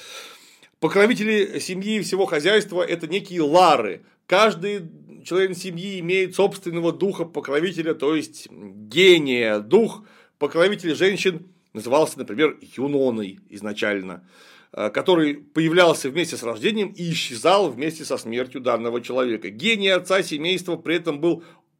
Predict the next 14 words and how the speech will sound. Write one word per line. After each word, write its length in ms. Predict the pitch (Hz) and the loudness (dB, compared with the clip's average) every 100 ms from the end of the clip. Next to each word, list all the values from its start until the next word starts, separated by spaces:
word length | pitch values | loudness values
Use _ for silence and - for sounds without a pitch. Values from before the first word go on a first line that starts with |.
| - | -10
главным 640 | 135 185 208 190 202 185 | 2 6 6 4 0 -2
общесемейством-, 1500 | 180 190 - 180 165 147 165 175 170 170 156 160 - - - | 2 2 2 -8 -8 -6 -2 0 -2 -4 -6 -6 -8 -18 -4
общесемейственным 840 | 202 202 170 160 180 208 180 165 156 | -2 -2 -4 -6 -4 -4 -4 -6 -4
божеством, 500 | 139 135 120 185 175 | -4 -6 -2 -4 -2
которое 340 | 151 147 147 123 123 127 | -8 -4 -6 -6 -18 -20
должны 380 | - 131 127 151 | -10 -4 -2 -2
были 180 | 170 143 | -4 -4
почитать 520 | - 120 117 147 - _ - - - _ _ | -6 -8 0 -2 -2 _ -20 -20 -20 _ _
все 400 | - - 143 156 | -14 -2 2 2
домашние. 760 | 147 143 160 147 131 113 104 90 - - - | 4 4 6 4 2 -8 -10 -12 -20 -20 -4
Умершие 580 | 220 240 240 180 208 202 | 0 6 6 6 0 -4
члены 400 | 175 208 196 190 | 0 2 4 4
рода 500 | 190 196 185 175 - _ _ _ _ _ _ | 6 6 4 2 -4 _ _ _ _ _ _
превращаются, 880 | 156 165 165 185 170 156 135 117 | 2 4 6 6 4 2 0 -2